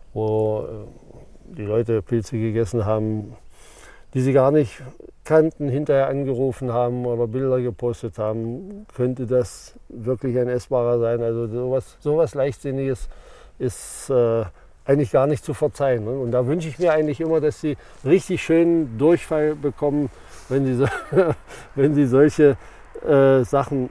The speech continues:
machen. Wir hatten auch schon eine Panzerpilzvergiftung. Ja, also es kommt immer wieder vor, dass die Pilze verwechselt werden. Also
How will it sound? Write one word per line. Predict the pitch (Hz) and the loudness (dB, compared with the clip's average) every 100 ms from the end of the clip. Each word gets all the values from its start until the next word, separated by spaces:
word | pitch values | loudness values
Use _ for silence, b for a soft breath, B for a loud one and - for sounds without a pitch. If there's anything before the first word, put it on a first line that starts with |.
| - | -6
machen. | 117 147 175 156 147 - | -2 0 2 0 0 -4
Wir | 123 143 | 0 0
hatten | 156 | 0
auch | 131 | -2
schon | 143 | -2
eine | 127 | -2
Panzerpilzvergiftung. | 143 170 175 147 160 143 151 135 147 - 143 139 - B B B B B - - | 0 0 0 0 -2 -2 -4 -2 -4 -2 -2 -2 -6 B B B B B -20 -10
Ja, | 113 120 | -8 -4
also | 117 113 117 | -2 0 -2
es | 107 | -4
kommt | - 120 123 | -4 -4 -4
immer | 123 120 | -2 -2
wieder | 110 113 | 0 -4
vor, | - 117 117 117 | -2 0 2 2
dass | 110 95 - | -2 -8 -8
die | 107 | -10
Pilze | 95 110 98 107 | -6 -6 -6 -8
verwechselt | 87 107 98 110 - 117 107 | -8 -8 -4 -4 -4 -6 -4
werden. | 110 104 101 - - - - - | -6 -4 -6 -10 -20 -20 -20 -8
Also | 131 135 120 | 2 4 4